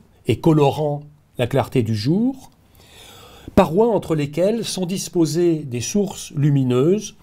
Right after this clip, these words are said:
pour l'éclairage nocturne. Scherbart consacre de nombreuses pages à la description de cet élément et à la démonstration que son extension est techniquement possible,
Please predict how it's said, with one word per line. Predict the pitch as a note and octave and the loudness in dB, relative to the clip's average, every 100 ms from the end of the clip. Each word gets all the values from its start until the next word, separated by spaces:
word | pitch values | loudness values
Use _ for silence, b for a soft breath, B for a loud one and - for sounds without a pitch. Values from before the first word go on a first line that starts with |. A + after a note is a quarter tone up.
| b b b | b b b
pour | F3+ F#3 G3+ | 2 4 2
l'éclairage | E3 - C#3 A#2+ C3+ D#3 - | 0 -2 -2 0 0 0 -4
nocturne. | B2+ A#2+ - G#2 E2 E2+ F2 - _ _ _ B B B B B B | -4 -6 -6 -8 -8 -10 -18 -20 _ _ _ B B B B B B
Scherbart | - D#3+ B2+ E3 G#3+ - - - _ b b b b | 4 4 4 0 0 -8 -16 -18 _ b b b b
consacre | F#3+ F3+ G#3+ A3 C#3+ | 2 4 2 0 2
de | C3 | 2
nombreuses | C#3 G3+ E3 E3 D3 - | 4 2 2 0 -2 -4
pages | - C#3+ C#3+ B2+ A2+ b b b b | -2 -2 0 -4 -10 b b b b
à | C3 | -2
la | C3 | 0
description | B2+ D#3 D#3 C3+ - - D3+ C#3+ - A2+ | 2 0 0 -4 -2 2 2 0 -8 -2
de | A#2+ | 2
cet | B2+ A#2+ | 2 2
élément | A#2+ A2+ A#2 F#3+ B3+ B B B B B F3 | 2 4 2 0 -2 B B B B B 2
et | G3+ | 4
à | F#3+ | 4
la | D#3 | 2
démonstration | D#3+ D#3+ D#3 C3+ A#2 - F#3+ A#3 b b b - | 0 -2 -4 -8 -10 -6 -6 -8 b b b -2
que | F#3+ | 0
son | F#3 D#3+ | 2 2
extension | D#3 - B2+ - - F3+ - - | 0 -2 -4 -4 -2 -2 -2 -2
est | E3 E3 - | -2 0 -4
techniquement | D3 - C3 - C3+ B2+ A2+ - _ | -6 -2 -4 2 2 4 0 -10 _
possible, | A#2 - C#3+ A#3+ A3 | 0 2 0 0 0